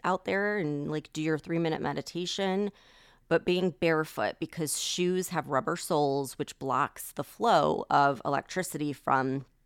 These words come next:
uh, you know, like, your body through the earth. And what they found was that the second your body touches the earth, you're filled with electrons, like,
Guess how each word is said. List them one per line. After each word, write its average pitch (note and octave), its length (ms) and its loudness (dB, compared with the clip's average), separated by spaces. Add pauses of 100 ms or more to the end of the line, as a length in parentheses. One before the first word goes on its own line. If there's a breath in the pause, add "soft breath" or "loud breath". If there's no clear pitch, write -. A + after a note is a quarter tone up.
(600)
uh, C#3 380 4 (480 loud breath)
you E3+ 140 0
know, D3 140 2
like, D3+ 220 -2
your D#3+ 100 4
body D3+ 520 6
through D3 800 -2
the D3+ 200 -4
earth. - 440 0
And D3+ 220 2
what D3+ 220 2
they D3 100 2
found F3+ 540 2
was D3 220 -4
that C#3+ 120 -6
the C#3+ 60 -6
second F3 500 2 (580 soft breath)
your D#3+ 540 4
body D3+ 840 4
touches - 580 -4 (100)
the - 220 0
earth, D#3 380 2
you're D3+ 120 -4
filled D#3+ 520 2
with C#3+ 140 -4
electrons, - 920 -2
like, D#3 200 -4